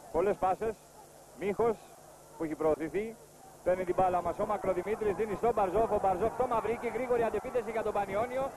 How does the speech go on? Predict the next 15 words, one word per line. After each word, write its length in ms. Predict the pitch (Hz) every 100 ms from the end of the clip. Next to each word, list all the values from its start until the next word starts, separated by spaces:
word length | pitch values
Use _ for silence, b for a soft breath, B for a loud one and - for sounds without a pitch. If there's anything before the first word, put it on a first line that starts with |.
| - - -
είκοσι 200 | 190 220
τέσσερα 260 | 277 247 247
λεπτά 240 | 233 247
παιχνιδιού, 400 | 240 214 220 269 269
πάντα 260 | 269 262
μηδέν 200 | 247 247 233
μηδέν, 240 | 254 277
αμόνος 360 | 269 285 269 220
τον 120 | 233
Μπαρζόφ 300 | 220 226 233 247
τώρα, 160 | 277 285 - - - 240
καταδιώκεται 580 | 240 247 262 302 262 247
από 80 | 240
τον 60 | 233 285
Μίχο, 140 | 277